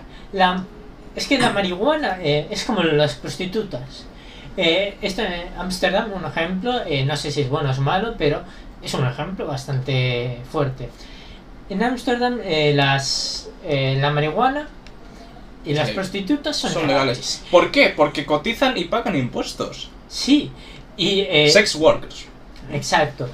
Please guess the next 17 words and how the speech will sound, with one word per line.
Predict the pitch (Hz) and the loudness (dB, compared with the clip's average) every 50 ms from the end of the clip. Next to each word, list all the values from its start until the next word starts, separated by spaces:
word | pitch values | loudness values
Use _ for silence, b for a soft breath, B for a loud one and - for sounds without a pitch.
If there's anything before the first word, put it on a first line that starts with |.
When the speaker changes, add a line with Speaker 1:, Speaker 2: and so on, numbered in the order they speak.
| B B B B B | B B B B B
Speaker 1:
Eh, | 214 208 196 | -6 -2 0
la | 190 196 190 208 202 196 | 2 4 4 4 2 0
cosa | 226 262 254 - 277 247 | 0 0 0 2 2 2
es | 240 220 - - | 2 2 0 -2
que, | - 247 247 233 196 190 | -2 0 0 0 0 2
eh, | 170 147 147 - - - - - - - | 2 2 2 0 -2 -10 -16 -18 -8 0
además | 151 151 143 143 151 165 160 156 143 | 2 4 4 4 4 2 2 2 2
de | 151 143 | 0 0
que | 131 147 | 0 -2
está | 135 - - 165 151 143 143 - - - - | -4 0 2 2 2 2 2 -4 -10 -10 -6
mejor, | 147 135 131 131 - 135 127 123 127 131 - - - - - - - - - - | -2 -2 -2 -2 -2 -4 -4 -2 -2 -4 -6 -10 -16 -18 -18 -18 -18 -16 -8 -4
mejor | 147 135 131 - 139 131 | -2 0 2 4 4 6
Speaker 2:
Mejor | 135 139 | 8 8
Speaker 1:
visto, | 131 - - - - 233 285 - | 6 6 4 2 2 2 2 2
Speaker 2:
y | 127 127 | 0 -2
está | 117 - - 117 | -4 -2 -2 -4
regulado. | 117 113 113 117 123 120 - - | -4 -2 0 2 2 2 2 -2